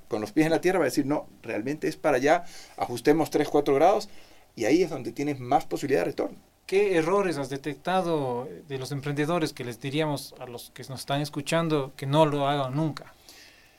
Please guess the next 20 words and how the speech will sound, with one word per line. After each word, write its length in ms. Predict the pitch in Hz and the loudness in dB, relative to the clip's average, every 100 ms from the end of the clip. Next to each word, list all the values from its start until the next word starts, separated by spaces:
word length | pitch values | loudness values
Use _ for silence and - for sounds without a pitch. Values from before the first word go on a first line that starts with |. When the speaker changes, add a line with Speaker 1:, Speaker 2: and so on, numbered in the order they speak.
| _ _ _ _ _ _ | _ _ _ _ _ _
Speaker 2:
Tres 260 | 143 165 151 | 2 4 4
o 80 | - | 0
cuatro. 240 | 151 143 | -2 2
Speaker 1:
El 200 | 143 123 | 2 4
clásico 600 | 120 175 202 - 208 180 | 8 8 8 2 6 6
error 360 | 156 226 233 - | 8 4 2 2
es 360 | 160 156 - - - | 2 4 2 -4 -6
<laughs> 1400 | - - - 101 - 101 - - - - - - - - | -6 -4 -6 -8 -8 -12 -14 -20 -20 -20 -20 -20 -14 0
que 180 | 131 - - | 0 0 0
hay 180 | 120 139 | 4 4
emprendedores 480 | 139 135 123 143 143 | 2 0 4 4 4
que 100 | 123 | -2
cuando 340 | 120 117 117 | -2 2 2
han 200 | 131 139 - | 2 0 -6
invertido 440 | 131 120 117 156 | -2 -2 2 2
demasiado 400 | 147 120 147 135 | 2 0 0 0
tiempo 380 | 143 139 139 - 127 | 0 0 2 2 0
en 180 | 117 | -4
un 120 | 127 135 | -2 0
error, 380 | 135 131 104 | 6 4 4